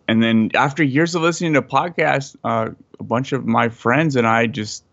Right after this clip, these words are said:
decided to start a gaming podcast, which was the Horrible Gamers podcast, and it was just fun, man. It's a place to vent.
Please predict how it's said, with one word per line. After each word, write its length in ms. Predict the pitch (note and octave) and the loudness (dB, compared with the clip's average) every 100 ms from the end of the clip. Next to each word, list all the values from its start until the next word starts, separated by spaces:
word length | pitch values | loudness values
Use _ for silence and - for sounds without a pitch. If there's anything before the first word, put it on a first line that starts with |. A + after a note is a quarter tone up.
| - - | -20 -10
decided 440 | A#2 - C3 C3+ C3+ | -4 0 2 2 2
to 220 | B2 A2 | -2 -2
start 360 | - C3 B2+ | 0 2 2
a 120 | B2 A2+ | 0 0
gaming 400 | A#2+ D3 D3 B2 | 0 2 2 0
podcast, 580 | A2 A2 A2+ A2+ B2 | -2 0 0 0 -2
which 220 | A#2 A2+ A#2 | -4 -4 0
was 320 | A2 G#2+ G#2 | 0 -2 -2
the 120 | G#2+ | -2
Horrible 380 | A2+ C3 A#2 A2 | 2 2 2 0
Gamers 560 | F#2+ A#2+ F#3 D#3 A2+ | 0 2 2 -2 -6
podcast, 720 | - G#2+ G2+ A2+ G#2+ A#2 C#3+ - - | -2 -2 0 -2 -2 -2 -4 -8 -2
and 520 | A#2 A2+ A2+ A2+ G#2+ _ _ _ _ | 0 0 0 -2 -6 _ _ _ _
it 120 | C3+ | 0
was 360 | C#3 C3+ B2 A2 _ _ | 2 2 0 -6 _ _
just 440 | - C#3+ C3+ - _ - | -2 0 0 -4 _ -20
fun, 640 | - - D3+ G#3+ G#2+ G#2 | -20 -6 -2 0 -2 -2
man. 220 | A2 C3 | 0 0
It's 100 | C#3+ | -2
a 40 | |
place 460 | C#3+ - F3 F3 E3 | -8 -4 0 0 -2
to 120 | F#3 | -4
vent. 640 | C#3 A2 C3+ C#3+ D#3 D3+ | -2 0 2 2 2 -4